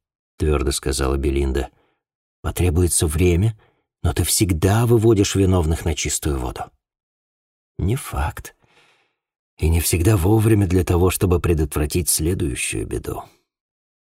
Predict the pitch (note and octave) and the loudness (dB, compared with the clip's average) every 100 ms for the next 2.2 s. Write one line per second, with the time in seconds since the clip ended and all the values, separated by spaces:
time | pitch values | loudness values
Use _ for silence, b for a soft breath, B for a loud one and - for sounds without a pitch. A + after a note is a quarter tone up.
0 | _ _ _ F#2+ G#2 C2+ C#2+ - G1+ C2+ | _ _ _ -4 -2 -2 -4 -4 -4 -2
1 | C#2 C2 - - A1+ B1+ C2+ D2+ F2+ - | -4 -2 -4 -4 -4 -4 -2 -2 -2 -2
2 | C#2+ C#2 | -4 -6